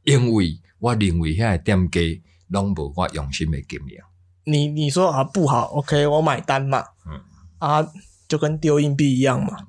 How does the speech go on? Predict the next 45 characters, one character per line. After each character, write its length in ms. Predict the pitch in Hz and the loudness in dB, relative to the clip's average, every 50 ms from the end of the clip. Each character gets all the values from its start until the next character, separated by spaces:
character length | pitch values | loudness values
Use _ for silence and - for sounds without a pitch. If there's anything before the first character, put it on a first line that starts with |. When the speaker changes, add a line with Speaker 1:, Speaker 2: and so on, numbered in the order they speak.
| - - | -4 -2
Speaker 2:
正 180 | 170 151 143 | 0 2 2
面 240 | 143 147 143 135 135 | 2 2 2 2 0
反 180 | - - - - | -2 -4 -4 -2
面 200 | - 131 - - | -2 -2 -2 -4
嘛。 120 | - - - - - | -6 -18 -20 -18 -18
Speaker 1:
嗯。 60 | - - - - - - _ _ _ _ - - - - - - - | -20 -20 -20 -20 -20 -20 _ _ _ _ -20 -20 -20 -20 -20 -10 -4
我， 200 | - 107 110 107 - | 0 0 0 0 0
我 100 | 196 214 | 0 0
就 100 | 208 117 | 0 0
想 220 | 101 - 101 98 | 0 2 2 2
要 60 | 120 | 2
请 260 | 139 - - 127 123 123 | 2 0 0 0 0 0
教 180 | 139 123 110 | 0 -2 -2
那 80 | 110 123 | -2 -4
个 140 | 117 104 80 | -4 -6 -6
人 160 | 71 73 76 | -8 -10 -12
一 120 | 76 78 69 | -12 -12 -14
个 100 | 69 69 69 | -14 -16 -16
问 100 | 73 73 71 | -18 -20 -18
题 320 | - 71 67 67 69 71 71 | -18 -18 -16 -16 -16 -14 -10
就 200 | 85 95 90 85 | -8 -6 -6 -6
好 60 | 76 | -8
啊。 80 | 76 - - _ _ _ - | -12 -16 -20 _ _ _ -2
恁 140 | 165 190 190 - | 0 0 0 0
过 160 | - 214 170 | 0 0 0
去 140 | - - - - - | 0 -2 -6 -10 -6
配 160 | - 180 139 | -4 -2 -2
合 120 | 87 82 69 85 | -2 -4 -8 -10
那 80 | 101 | -10
一 40 | 113 | -10
个 160 | - 80 73 | -8 -10 -10
店 260 | - - 117 92 92 | -6 -4 -4 -2 -4
家， 140 | 80 - 92 90 | -4 -8 -8 -6
恁 180 | 95 104 107 | -6 -4 -4
讲 160 | 95 98 101 | -4 -4 -4
甲 100 | 101 - - | -6 -6 -8
恁 200 | 82 101 98 - | -8 -8 -8 -8
经 160 | 85 76 73 | -8 -10 -10
营 80 | 71 73 | -10 -8
啊 120 | 82 90 85 | -8 -8 -8
袂 220 | 71 76 - - | -8 -10 -14 -16
歹， 180 | - 78 69 - - _ _ _ _ _ _ | -14 -14 -16 -16 -18 _ _ _ _ _ _
倒 200 | - 180 180 180 | -2 0 2 2
一 160 | 170 - 107 - | 0 0 -2 -4
个 320 | 76 76 80 76 - | -6 -8 -10 -10 -12